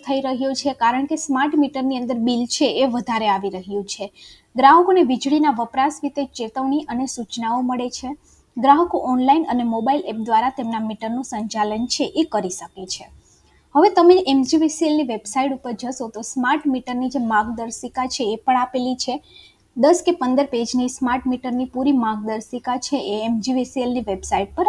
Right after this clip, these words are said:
આપેલી છે. આની અંદર મોબાઈલ એપ્લિકેશન ડાઉનલોડ અને રજિસ્ટ્રેશન કરવાની પ્રક્રિયા પણ આપેલી છે કે આની અંદર પ્રીપેડ સ્માર્ટ મીટર સાથે ગ્રાહકના મોબાઈલનું જોડાણ કરવા ગ્રાહક દ્વારા નીચે મુજબની કામગીરી છે કરવાની રહેશે.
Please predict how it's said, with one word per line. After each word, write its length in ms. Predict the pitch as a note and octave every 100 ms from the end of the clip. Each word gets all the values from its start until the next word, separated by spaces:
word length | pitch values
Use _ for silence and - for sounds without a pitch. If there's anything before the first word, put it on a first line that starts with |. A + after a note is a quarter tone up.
| G3+
આપેલી 320 | - F3+ F3
છે. 240 | F3+ - F3 _ - _ _ _ _ _ - - _ - - -
આની 220 | D4 G4
અંદર 140 | G#4 F4+
મોબાઈલ 400 | C#4+ A#3+ C4 C#4+
એપ્લિકેશન 540 | C4 C#4 C4+ C#4+ D4+ C#4
ડાઉનલોડ 500 | A3 A3 B3+ F4 B3+
અને 120 | C4
રજિસ્ટ્રેશન 640 | A#3 A3+ D4 - D4+ D4+ D4
કરવાની 400 | A#3+ A#3 A#3+ -
પ્રક્રિયા 520 | G#3+ - B3+ C4+ C4+
પણ 140 | C#4+ C4
આપેલી 340 | C4 C4 C4
છે 240 | B3+ - B3+ - _ _ _
કે 60 | D4+
આની 240 | C4 D#4+
અંદર 180 | F#4 F4+ F4+
પ્રીપેડ 400 | B3+ B3+ D4 -
સ્માર્ટ 320 | C#4 B3+ C4
મીટર 220 | C4+ C#4
સાથે 280 | C#4+ B3+ B3+
ગ્રાહકના 540 | A3+ A#3 A3+ B3+ C#4 B3+
મોબાઈલનું 420 | A#3 A3+ A3+ A#3+ A#3
જોડાણ 400 | A#3+ A3+ C4+ D4 D4
કરવા 260 | C4+ C4 C#4 _ _ A3
ગ્રાહક 320 | A#3 B3+ D4
દ્વારા 300 | C#4+ C#4+ C4
નીચે 240 | B3 - C#4
મુજબની 480 | B3 A#3 B3 B3+ -
કામગીરી 500 | G#3 A3 A3 A3+ B3+ -
છે 120 | A#3
કરવાની 500 | - G#3+ G3+ A3+ B3+
રહેશે. 360 | A#3 A#3+ B3